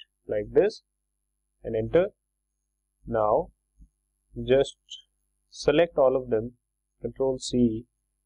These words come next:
and paste it. Now make sure that, uh, these points, they are as per the alignment of this particular projection. So this particular point, this one will be A.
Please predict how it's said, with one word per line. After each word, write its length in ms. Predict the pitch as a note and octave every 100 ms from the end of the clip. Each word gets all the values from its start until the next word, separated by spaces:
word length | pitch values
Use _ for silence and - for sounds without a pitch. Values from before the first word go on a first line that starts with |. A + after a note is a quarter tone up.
| _ _
and 260 | B2 A2 A2 _ _ -
paste 300 | B2+ C3+ -
it. 160 | B2 - - _ _ _ _ _ _ _ _ _ _ _ _ _ _ _ _ -
Now 80 | D3+
make 220 | E3+ F#3+
sure 220 | - G3
that, 180 | F3 E3+ - _ C#3+
uh, 220 | C3 B2+
these 280 | B2+ C#3+ D#3+
points, 440 | - A#2+ A#2+ D#3+ -
they 220 | B2+ B2
are 160 | D#3+ - _ _ _ _ _ _
as 260 | B2 C3 B2+
per 180 | C#3 C3
the 160 | E3+
alignment 500 | D3+ A#2 A2+ A#2 A#2
of 120 | D#3+ - _ _ -
this 300 | B2 C3+ -
particular 420 | C3 A#2 A2 A2
projection. 560 | - G#2+ G2 - G#2 G#2
So 140 | C3
this 240 | B2 D3+
particular 440 | - D3 C#3+ D3+ D3
point, 360 | A#2+ A2+ F3 - _ _
this 260 | A#2 A#2+ A#2+
one 200 | B2+ B2
will 160 | A#2+ A#2
be 180 | D3+ -
A. 240 | A#2 G#2